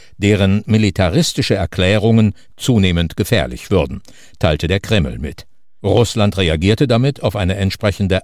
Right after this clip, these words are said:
Absichtserklärung Frankreichs und Großbritanniens vom Mittwoch. Darin hatten der französische Präsident Emmanuel Macron und der britische Premierminister Keir Starmer ihre Bereitschaft zur Entsendung einer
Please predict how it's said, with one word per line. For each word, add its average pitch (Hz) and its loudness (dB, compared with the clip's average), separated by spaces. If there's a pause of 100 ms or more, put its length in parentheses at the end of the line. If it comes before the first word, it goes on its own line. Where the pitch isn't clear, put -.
Absichtserklärung 82 -4
Frankreichs 107 -4 (160)
und 87 -4
Großbritanniens 92 -2
vom 107 -2
Mittwoch. 110 -2 (680)
Darin 117 2
hatten 156 0
der 110 4
französische 117 0
Präsident 110 0
Emmanuel 98 2
Macron 98 0 (220)
und - -2
der 78 2
britische 92 0
Premierminister 95 0
Keir 85 -2
Starmer 120 0 (460)
ihre 117 4
Bereitschaft 117 0
zur 127 2
Entsendung 104 2
einer 95 2